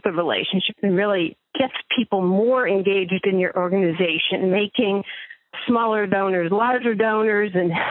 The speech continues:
making occasional volunteers into really dedicated volunteers and advocates in the community. And that,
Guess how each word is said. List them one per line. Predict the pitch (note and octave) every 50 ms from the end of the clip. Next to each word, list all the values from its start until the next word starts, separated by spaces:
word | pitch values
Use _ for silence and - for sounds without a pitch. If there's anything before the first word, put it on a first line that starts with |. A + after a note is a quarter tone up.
| - - G#3
making | G#3 G#3 G#3 - - A3+ G3 F3+ F#3 F#3+ F3+ - - - - - - - - - -
occasional | - - C4+ D4 C4+ B3+ A#3 A#3+ A#3 A3
volunteers | G#3 A3 G#3+ G#3 G#3+ G#3+ G#3 G3+ - A3+ G#3+ G#3 G3+ F#3
into | F#3+ G3 F#3+ G3
really | F#3+ F#3+ F#3+ F#3 F3
dedicated | D#3+ D#3 - A3 A3+ A#3+ - - A#3 B3+ A#3 G3 G3+ G3+ F#3 F3 - - - - - - -
volunteers | G#3 G#3 A3 A3 G#3+ - - A3+ G#3 G3+ F#3
and | F#3+ F3+ -
advocates | - G3 G3 F#3 G3 - - G#3 - - -
in | G3+ F#3
the | F3+
community. | F3+ - - G#3+ A3 A#3 B3 B3+ A#3+ A3+ G3 F#3 F3+ F#3 - - - - - - - _ _ _ -
And | - G#3+ G#3+ G#3+ G#3+ G#3+ G#3+ G#3 G3+ - - - - -
that, | A#3 A#3+ C#4 D4